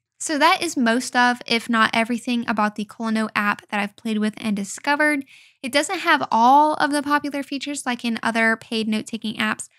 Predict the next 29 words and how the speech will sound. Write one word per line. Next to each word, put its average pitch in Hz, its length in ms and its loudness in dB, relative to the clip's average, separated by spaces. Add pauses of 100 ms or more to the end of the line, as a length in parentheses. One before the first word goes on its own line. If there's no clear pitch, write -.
(240)
but 240 100 -6
it 226 160 -2
does 269 320 0
have 233 360 -2
the 220 100 -2
most 208 560 0
important 220 460 -4
ones, 220 220 -4
in 247 140 -4
addition 254 400 -4
to - 180 -20
tools 247 440 -4
and 214 220 -6
features 220 440 -6
I've - 180 -2
never 202 240 0
seen 214 240 -4
before. - 500 -4 (320)
The 247 100 0
writing 269 360 6
experience 247 560 -2
is 240 220 -4
phenomenal 214 640 0
in 220 140 -2
my 208 140 2
opinion. 214 720 -2
The 233 160 -2
U 262 400 0
I 226 360 2